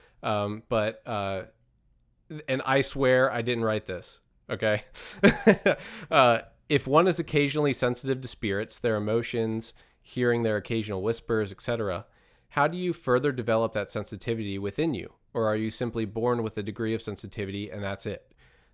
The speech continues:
There are plenty of books and websites out there on the subject, so many that it's overwhelming. So what really works?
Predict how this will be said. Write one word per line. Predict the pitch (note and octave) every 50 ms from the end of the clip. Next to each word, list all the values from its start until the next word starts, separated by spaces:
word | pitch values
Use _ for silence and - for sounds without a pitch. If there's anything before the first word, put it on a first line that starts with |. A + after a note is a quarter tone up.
| _ _
There | - A#2 A2+ G#2+
are |
plenty | - - - C3+ C3+ C3+ C3
of | A#2+ A2 G2+
books | A2+ A#2+ A#2+ - - A#2
and | G#2+ G#2
websites | G#2+ G#2 - - G#2+ G2+ -
out | G#2+ G2+ G2+ -
there | - A2 G#2
on | G2+ G2
the | G2 F#2
subject, | - - D#3 D#3 B2 A2 G2 F#2+ G#2 - - _ _ _ _ _ _
so | - - D3+ D3+ D3
many | C3 A#2 A#2 A2+
that | A2+ G#2+ G#2
it's | G2+ - A#2
overwhelming. | G#2+ G2+ G#2+ G#2 B2 C3+ C3+ A2+ F#2+ F2 - - _ _ _ _ _ _ _ _ _
So | - - C3+ A#2+ A2+ A2
what | G#2 G#2 A#2 C#3+ D3+ D3
really | C#3 C#3 C3+ C3 B2+
works? | A2+ B2+ C3 G2 - - - - - -